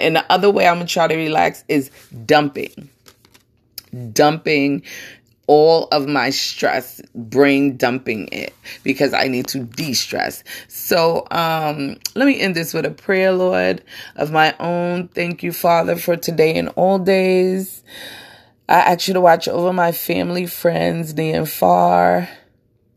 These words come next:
I ask you to protect and provide, Lord. I ask you to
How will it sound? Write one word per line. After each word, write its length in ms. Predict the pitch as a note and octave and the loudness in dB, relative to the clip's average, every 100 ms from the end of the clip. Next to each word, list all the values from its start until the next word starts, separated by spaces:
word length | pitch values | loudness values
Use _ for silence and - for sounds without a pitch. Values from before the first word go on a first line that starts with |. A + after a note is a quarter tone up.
| - - - - | -20 -20 -18 -4
I 60 | - | 0
ask 540 | - D#3 D#3 D3+ - | 2 4 2 -2 -6
you 320 | E3 D#3 D#3+ D#3 | -4 -4 -6 -8
to 680 | - - D#3+ D#3 D3 C#3+ | -8 -6 -4 -2 0 0
protect 540 | C#3+ D#3+ D3 F3 - - | 0 -4 0 0 0 -4
and 200 | C#3+ C#3+ | -4 -4
provide, 680 | - B2+ C#3+ E3 F3 F3+ - | -2 -2 2 4 6 4 2
Lord. 680 | F#3 F3+ F3 F3 F3 F3+ A#3 - - - - | 2 4 4 2 0 -2 -8 -16 -16 -16 0
I 100 | D3+ | 2
ask 640 | D3 A#2 C#3 C#3 - - | 4 4 4 2 -6 -4
you 300 | D3 C#3 C#3+ | 0 0 -2
to 1120 | - - - C#3+ C#3 C3+ C2+ A#1+ A#1 - F3 | -6 -10 -2 0 0 -2 -6 -6 -8 -8 -10